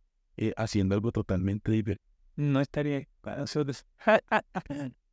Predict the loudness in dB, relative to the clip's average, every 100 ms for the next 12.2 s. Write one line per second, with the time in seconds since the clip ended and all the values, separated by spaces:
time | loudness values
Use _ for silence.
0 | _ _ -2 0 4 2 4 2 2 2
1 | 0 0 -2 -4 _ _ _ -2 0 2
2 | -2 _ _ _ -20 _ _ -6 -4 2
3 | 4 4 2 2 0 0 -2 -2 -2 -2
4 | -2 -2 2 4 2 -4 -6 -18 _ -4
5 | 0 2 2 0 2 2 2 2 0 -2
6 | 0 0 0 -2 0 2 2 0 -4 -4
7 | -2 -2 0 0 4 4 2 -2 -2 0
8 | -2 -4 -4 -2 0 0 -2 -2 0 2
9 | 0 -4 _ _ _ 0 2 2 2 2
10 | 2 2 -2 0 0 0 0 -2 -2 -2
11 | -2 -2 0 0 -2 0 0 4 2 2
12 | -6 -16